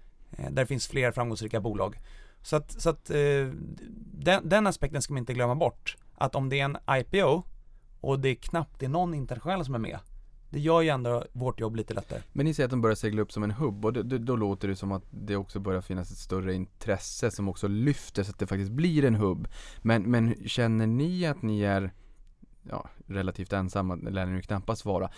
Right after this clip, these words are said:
Speaker 2: Men hur stort är intresset bland olika investerare när ni träffar norska bolag kontra i Sverige? Bubblar det lika mycket där och liksom lika stort intresse för den här typen av bolag där? Eller är det som du säger, mera, fler bolag som flyger under radarn och att det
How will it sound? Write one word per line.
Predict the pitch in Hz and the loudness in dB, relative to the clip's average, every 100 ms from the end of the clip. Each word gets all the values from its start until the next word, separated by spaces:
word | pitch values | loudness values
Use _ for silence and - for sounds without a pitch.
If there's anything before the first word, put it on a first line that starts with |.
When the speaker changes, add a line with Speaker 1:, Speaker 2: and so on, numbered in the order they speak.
| - | -12
Speaker 2:
Men | - 117 | 0 4
hur | 120 127 | 4 2
stort | - 117 107 | 0 0 2
är | 107 | 2
intresset | 107 95 - 120 120 - - 170 - | 2 -2 -2 2 2 0 -4 -4 0
bland | 123 117 | 0 0
olika | 113 101 95 101 | 0 0 -2 -2
investerare | 98 98 - 107 101 95 95 92 92 - - - - | 0 -2 -4 -2 0 2 0 0 -2 -4 -14 -20 -6
när | 107 98 | -2 0
ni | 101 | 0
träffar | 98 92 98 | -2 -2 0
norska | 98 - 95 | -2 -2 -2
bolag | 98 95 92 90 90 90 90 | -2 -2 -2 0 -2 -4 -8
kontra | - 95 92 - 92 87 - | -4 -2 -2 0 0 0 -2
i | 101 | -8
Sverige? | - 87 87 87 | -2 -2 -2 -4
Bubblar | 98 104 101 101 | -2 0 0 0
det | |
lika | 98 104 - | 0 -2 0
mycket | 127 117 - 98 | 0 0 -2 -2
där | 92 | 0
och | 95 | 0
liksom | 98 95 95 | -2 -2 -2
lika | 92 | -2
stort | - - - 160 120 | -4 -2 0 0 0
intresse | 107 104 - | 2 0 0
för | 95 | -2
den | 98 | -2
här | 92 | -2
typen | 98 98 | -4 -2
av | 92 | -2
bolag | 98 95 95 | 0 2 2
där? | 95 90 - - | 2 -2 -4 -8
Eller | - 104 | 0 2
är | 90 123 | 4 4
det | 135 | 4
som | 113 | 2
du | 107 | 0
säger, | 95 95 | 2 2
mera, | 107 113 107 98 | 6 6 6 4
fler | - 117 107 | 2 4 4
bolag | 101 95 | 4 2
som | 92 | 0
flyger | 90 - 127 117 113 | -4 2 4 4 4
under | 107 104 | 4 4
radarn | 98 90 92 95 | 2 2 0 0
och | |
att | |
det | 92 | 0